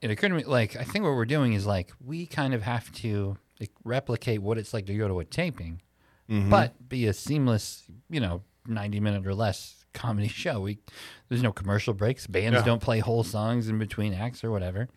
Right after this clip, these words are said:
Speaker 2: There's no break at all. Yeah, yeah.
Speaker 1: So it's kinda like we need to incorporate that vibe of, like, having a warm-up act, you know, and having, like, just people handle the crowd. Like, "Here's what to do," eh, you know.
Speaker 2: Mm-hmm.
Speaker 1: 'Cause I went to Conan when I, when I went to L A. I was actually there when Maggie May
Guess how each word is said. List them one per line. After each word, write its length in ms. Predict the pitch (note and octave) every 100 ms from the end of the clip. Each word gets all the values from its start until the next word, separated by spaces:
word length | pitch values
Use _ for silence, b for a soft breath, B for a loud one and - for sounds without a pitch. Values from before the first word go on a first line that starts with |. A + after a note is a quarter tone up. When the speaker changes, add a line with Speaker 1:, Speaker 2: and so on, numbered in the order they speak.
| -
Speaker 2:
There's 160 | G#2+ G#2+
no 120 | G#2+
break 260 | G2 G2 F2
at 80 |
all. 260 | F#2 F2+ D2+
Yeah, 140 | F#2
yeah. 240 | F2 F#2 D#2 - _ - -
Speaker 1:
So 160 | D3
it's 100 | C#3 -
kinda 200 | F3+ F#3+
like 140 | D3+
we 100 | C3+
need 160 | E3+ D3
to 100 | C#3
incorporate 720 | A#2+ - F#3 E3+ D3+ C3+ A2
that 220 | B2+ A#2
vibe 400 | G2 C3 D3 C3+
of, 120 | G#2+ G#2
like, 360 | F#2 F2+ - -
having 420 | - G#2 G#2 A2
a 80 | G#2+
warm-up 540 | A2 B2 C3 A#2 G2 F#2
act, 380 | E2 D#2 -
you 140 | A#2 G2+
know, 280 | F#2+ G2+ G#2
and 100 | F#2+
having, 400 | A2 G2+ G2+ G2+
like, 220 | F#2+ - B B
just 180 | - C3+
people 300 | - A#2 A#2
handle 400 | C#3 G#2+ G#2+ A2
the 80 | G2+
crowd. 240 | F#2+ C3+ G2
Like, 120 | D2
"Here's 260 | C3+ F#3+
what 180 | F3+ G3+
to 100 | -
do," 420 | F3+ A3+ G#3 F#3 E3
eh, 320 | A#3+ G#3+ G3+
you 140 | D#3+
know. 300 | B2 G#2+ G#2+ -
Speaker 2:
Mm-hmm. 440 | A2 A2 G#2+ A#2 B2+
Speaker 1:
'Cause 120 | D#3
I 80 | C#4
went 260 | F3+ G#3+
to 100 | G#3+
Conan 320 | D#3+ C#3+ G#3+ C3
when 100 | A#2
I, 140 | A2+ G#2+
when 200 | B2+ A#2
I 80 | A2
went 160 | A2+
to 80 | G#2+
L 160 | G#2+ G#2+
A. 160 | C#3+
I 40 | G#2
was 120 | G2
actually 280 | G2+ F#2+ G2
there 200 | G2 G2+
when 160 | G2+ F#2+
Maggie 300 | G2 G#2 F#2+
May 400 | G#2 C3 G#2